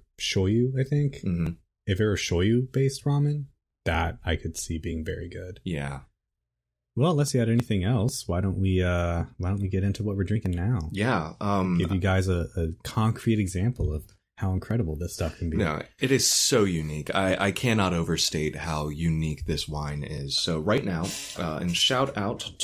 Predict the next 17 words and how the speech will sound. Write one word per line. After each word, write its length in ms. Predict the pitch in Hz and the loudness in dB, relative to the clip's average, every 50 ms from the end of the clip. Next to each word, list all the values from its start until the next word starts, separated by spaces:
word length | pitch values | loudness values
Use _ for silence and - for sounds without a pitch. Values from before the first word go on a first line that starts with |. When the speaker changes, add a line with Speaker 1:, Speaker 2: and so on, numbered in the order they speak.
| - | -2
Speaker 2:
to 440 | - 104 92 92 90 87 85 90 90 - _ _ _ _ - | -2 -2 -2 -2 -2 -2 -4 -6 -8 -10 _ _ _ _ -10
Jardin, 680 | 85 85 82 82 82 85 98 120 123 117 127 127 - - - | -6 -4 -2 -2 -2 -4 -4 -4 -6 -6 -8 -10 -12 -12 -6
um, 300 | 90 87 82 80 80 78 | -4 -2 -2 -2 -2 -4
which 160 | 78 76 - | -6 -6 -6
is 280 | 87 82 82 82 80 - - | -6 -4 -4 -6 -6 -8 -8
a 300 | - 76 76 78 76 - _ _ _ _ - | -8 -8 -8 -10 -12 -14 _ _ _ _ -4
lovely 340 | 95 98 92 147 107 104 101 | -2 -2 0 0 0 0 2
little 340 | 92 98 87 87 - 82 80 | 0 0 0 0 -2 -2 -4
place 280 | - - 90 85 82 - | -4 -4 -2 -2 -2 -4
to 120 | - - 67 | -6 -8 -8
grab 400 | 67 - 78 76 73 71 71 71 | -6 -6 -6 -6 -6 -8 -8 -10
wine 560 | 71 69 76 80 78 76 78 80 82 107 110 - _ _ _ _ _ - | -12 -10 -8 -8 -6 -6 -4 -4 -4 -6 -6 -8 _ _ _ _ _ -6
in 140 | 90 85 80 | -4 -2 -2
the 60 | 78 | -2
Richmond 440 | 71 78 90 87 - - 90 82 82 82 | -2 -4 -4 -4 -4 -4 -4 -4 -4 -4
area. 400 | 85 80 76 78 76 80 101 113 - _ _ _ _ _ _ _ _ - | -6 -6 -6 -6 -6 -6 -6 -8 -10 _ _ _ _ _ _ _ _ -12
It's 360 | - 85 - - - - | -10 -8 -6 -6 -8 -8